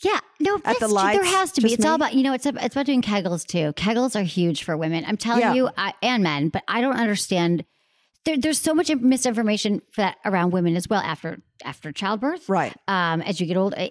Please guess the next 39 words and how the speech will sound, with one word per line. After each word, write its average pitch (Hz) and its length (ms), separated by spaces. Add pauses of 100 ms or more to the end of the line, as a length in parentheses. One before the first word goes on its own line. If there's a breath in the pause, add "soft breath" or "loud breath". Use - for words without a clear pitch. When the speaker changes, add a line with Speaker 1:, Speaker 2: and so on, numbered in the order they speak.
Speaker 1:
your, 233 260
your 240 240
pelvic 269 480
floor 226 360
will 208 260
weaken 202 300
over 185 180
time. 175 440
And 190 200
so 185 160
for 185 160
a 180 80
lot 339 300
of 320 60
women 233 240
who 202 80
think 180 200
their 185 80
squirters 185 480
are 190 100
gushing, 180 560 (300)
it's 214 140
just 214 140
because 180 440
their 190 140
pelvic 180 300
floor 247 220
muscles 175 320
aren't 151 220
tight. 156 120
If 170 160
you 214 140
do 240 80
your 233 360
exercise 202 520
five 190 280
minutes 196 260
a 165 40
day, 175 400